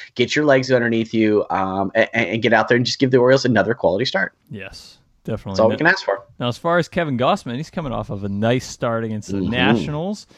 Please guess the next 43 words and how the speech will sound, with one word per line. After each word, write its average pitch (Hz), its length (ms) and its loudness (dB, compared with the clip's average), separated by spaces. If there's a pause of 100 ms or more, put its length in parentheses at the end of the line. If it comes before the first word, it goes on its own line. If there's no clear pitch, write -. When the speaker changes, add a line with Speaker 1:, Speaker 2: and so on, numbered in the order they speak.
(260)
Speaker 2:
Seven 143 480 -2
innings, 127 360 -4
five 113 280 -6
hits, 113 400 -8
two 143 360 -4
earned 131 400 -4
runs, 123 400 -2 (160)
eight 143 400 -6
strikeouts, 131 760 -4
which - 180 -8
is 113 120 -8
his 107 180 -6
high 107 300 -6
for 110 160 -10
the 98 100 -10
year. 135 480 -4 (320)
Speaker 1:
Yep. - 180 0
Speaker 2:
Uh, 113 200 0
looked 117 300 -2
really 147 340 2
good 123 260 0
coming 120 240 -2
off 113 220 -2
of 113 80 -6
that 110 260 -4
ejection 123 680 -2
there 127 220 -2
in 123 100 -4
the 113 60 -6
first 135 380 -8
inning 117 260 -6
in 110 100 -6
his 104 120 -8
previous 190 540 -2
start - 400 -4 (340)
against 117 200 -4
the 110 100 -2
Red 110 180 0
Sox. 110 380 -4
We 107 100 -8
talked - 360 -6
about 107 260 -8
that 104 240 -4